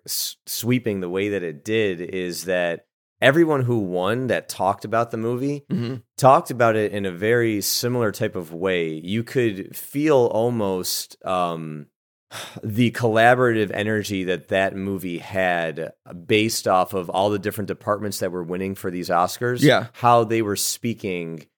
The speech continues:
Speaker 1: to the work and to the movie and to the gratitude of it. So you could tell, like, that was a really good team of
Speaker 2: Yeah.
Speaker 1: people.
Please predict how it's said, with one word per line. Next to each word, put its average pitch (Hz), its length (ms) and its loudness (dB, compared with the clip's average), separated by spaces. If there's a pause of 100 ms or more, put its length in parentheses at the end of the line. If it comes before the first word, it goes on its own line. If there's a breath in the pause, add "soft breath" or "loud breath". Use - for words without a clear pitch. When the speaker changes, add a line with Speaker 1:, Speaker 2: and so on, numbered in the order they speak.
(300)
Speaker 1:
to 131 320 2
the 95 460 0
work 98 500 -2
and 98 180 -6
to - 140 -4
the 95 100 -6
movie 87 560 -6
and 87 160 -6
to 101 140 -6
the 90 100 -4
gratitude 90 680 -4 (120)
of 87 200 -2
it. 82 240 -6 (220)
So - 160 -4
you 135 120 4
could 139 200 -2
tell, 160 360 4
like, 92 400 0 (720)
that 135 160 6
was 131 120 0
a 110 60 0
really 104 320 0
good 98 600 -2
team 85 480 -6
of 98 120 4
Speaker 2:
Yeah. 127 160 10
Speaker 1:
people. 78 380 -4